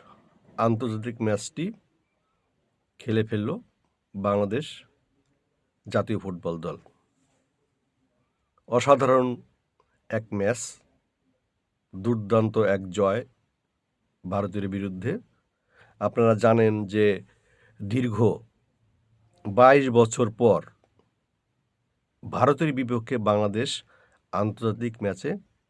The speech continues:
জিতল। এর আগে দুই হাজার তিন সালের আঠারো জানুয়ারি এই স্টেডিয়ামে সর্বশেষ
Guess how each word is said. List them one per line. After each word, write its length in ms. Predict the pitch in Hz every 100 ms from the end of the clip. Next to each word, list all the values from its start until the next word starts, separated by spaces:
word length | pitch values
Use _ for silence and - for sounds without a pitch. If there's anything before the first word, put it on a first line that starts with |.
| _ _
জিতল। 420 | - 92 104 - 135 233 - _ _ _ _ _ _ _ _ -
এর 180 | 107 104
আগে 400 | - 101 95 175 262 _ _ _ -
দুই 240 | 90 120 117
হাজার 300 | 123 120 113 113 _ _ _ _ _ _
তিন 300 | - 147 143
সালের 460 | 127 - 113 113 110 - - _ _ _ _ _ _ -
আঠারো 400 | 104 117 123 123
জানুয়ারি 640 | 98 107 107 104 110 185 - _ _ _ _ _ _ _ _ _ _ _ _ _ _ _ _ _ _ _ _
এই 380 | 113 120 120 110
স্টেডিয়ামে 580 | 110 - 117 110 107 107 170 - _ _ _ _ _ _ _ _ _ _ -
সর্বশেষ 600 | 131 131 135 123 127